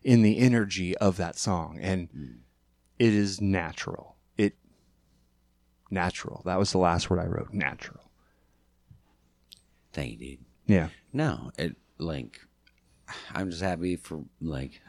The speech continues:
Speaker 2: I've done a lot of recordings. Most of the recordings,
Speaker 1: So, so you know what you
Speaker 2: I'm
Speaker 1: should
Speaker 2: always
Speaker 1: do.
Speaker 2: pleased.
Speaker 1: I'm gonna, I'm gonna say this, and I'm, I'm your bro, and you know I love you.
Speaker 2: Mm.
Speaker 1: You, you have to be proud of that and share that with everyone you know.
Speaker 2: Yeah. True.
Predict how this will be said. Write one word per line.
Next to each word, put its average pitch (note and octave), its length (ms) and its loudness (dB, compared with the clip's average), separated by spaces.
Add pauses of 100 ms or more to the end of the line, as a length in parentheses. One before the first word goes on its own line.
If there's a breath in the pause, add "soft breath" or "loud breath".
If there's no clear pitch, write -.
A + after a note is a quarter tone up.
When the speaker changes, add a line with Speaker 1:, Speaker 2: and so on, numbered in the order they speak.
Speaker 2:
I've D#2+ 240 -2 (220)
done F2 140 4
a E2+ 80 2
lot E2 160 0
of E2 60 2
recordings. D#2+ 680 -4 (140)
Most G#2+ 400 2
of D#2+ 80 -2
the C2+ 180 -4 (140)
recordings, D#2 440 -2
Speaker 1:
So, A#2+ 360 10 (160 soft breath)
so - 160 4
you A#2 120 12
know A#2+ 60 12
what C3 60 10
you B2 60 12
Speaker 2:
I'm A2 40 8
Speaker 1:
should A#2+ 60 8
Speaker 2:
always A2 180 10
Speaker 1:
do. G2+ 220 12
Speaker 2:
pleased. - 260 -2
Speaker 1:
I'm G#2+ 100 10
gonna, A#2 180 12
I'm A2 140 10
gonna A2 180 12
say F2+ 260 4
this, D2+ 260 0
and F#2 80 2
I'm, E2+ 260 0
I'm F#2 160 -2
your F2+ 120 0
bro, E2+ 260 0
and D#2+ 100 -4
you E2 60 -4
know D#2+ 100 -2
I D2+ 100 -4
love E2 220 0
you. - 220 -12 (180)
Speaker 2:
Mm. B1 160 -12 (720)
Speaker 1:
You, C#3 360 4 (160)
you A2+ 160 6
have - 560 2
to C3 80 2
be B2 100 10
proud A#2 320 8
of G2 80 4
that F#2+ 220 2
and F2+ 160 -6
share F#2+ 320 2
that F2 120 0
with F#2 140 0
everyone F2 360 -4
you D#2+ 100 -4
know. D2+ 140 -6 (540)
Speaker 2:
Yeah. G1+ 380 -8 (1080)
True. A1+ 240 -14